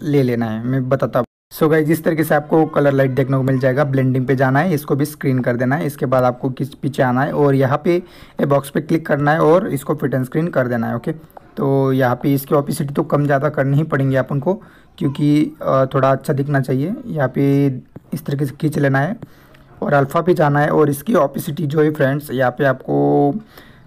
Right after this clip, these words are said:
सिक-, फिफ्टी फ़ाइव और फिफ्टी थ्री के आसपास रख देनी है आपको। ओके, so मैंने रख दिया यहाँ पे। इसके बाद क्या करना है आपको, रेल का जो, अ, पट्टी हो, मतलब कि खिड़की होती है, वो खिड़की आपको simply से ले लेनी है। यहाँ पे मैं जल्दी ले लेता हूँ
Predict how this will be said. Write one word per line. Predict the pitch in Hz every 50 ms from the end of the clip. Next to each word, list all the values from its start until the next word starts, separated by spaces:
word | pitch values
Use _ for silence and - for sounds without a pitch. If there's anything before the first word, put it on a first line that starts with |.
| - - _ -
सिक-, | - - - - 156 - - - - - -
फिफ्टी | - 170 147 165 - - 180 165
फ़ाइव | - - 151 143 147 156 160 165 170
और | 170 156 151 147 147 147 143
फिफ्टी | 139 143 - 151 135 - - - 151
थ्री | 151 151 151 143 143 139
के | 139 156
आसपास | 147 139 139 139 - - 156 143 139 -
रख | 139 143 139
देनी | 131 139 139 131 131
है | 131
आपको। | 127 127 - - 185 226 - - - _ _ - - - _ _ - _ _ - - - _ - _ _ _ _ _ _ _ - -
ओके, | 151 - 190 - - - - _ - - -
so | 170 160 156
मैंने | 156 156 151 156 156 156
रख | 139 143 143
दिया | 135 131 139 139
यहाँ | 139 139 131 127 -
पे। | 170 180 226 - - - - - -
इसके | - - - 143
बाद | 143 143 -
क्या | - 135
करना | 135 - 139 131 135
है | 131
आपको, | 127 127 - 160 156
रेल | 151 143 151 147 143
का | 143 156 151
जो, | 139 151 156 160
अ, | 170 160 156 147 139 135
पट्टी | 135 - - 143 139 - - - 156
हो, | 151 151 143 143 -
मतलब | 143 147 139 156 156 147
कि | - 170 143
खिड़की | - - 151 131 123 - 160
होती | 147 139 139 - 151
है, | 143
वो | 143 139
खिड़की | 139 - 143 135 - 147
आपको | 139 135 131 - - 139
simply | - 151 135 131 135 139
से | - -
ले | 139 127 131 135
लेनी | 131 135 135 131 131 139
है। | 170 196 214 - - - - - - -
यहाँ | 147 135
पे | - - 151
मैं | 143 143
जल्दी | 135 147 139 131 131 151 156
ले | 147 143 139
लेता | 139 143 139 - 147
हूँ | 139 151 196